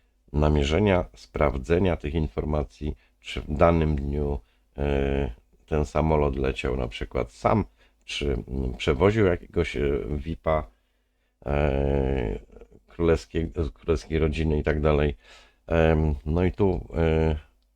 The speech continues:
chcę właśnie was też zachęcić troszeczkę do tego,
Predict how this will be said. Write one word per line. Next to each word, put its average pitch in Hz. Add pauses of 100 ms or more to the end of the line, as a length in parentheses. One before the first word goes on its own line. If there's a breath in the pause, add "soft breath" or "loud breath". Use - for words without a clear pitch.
(320)
chcę -
właśnie 85
was 80
też 80
zachęcić 80
troszeczkę -
do 69
tego, 71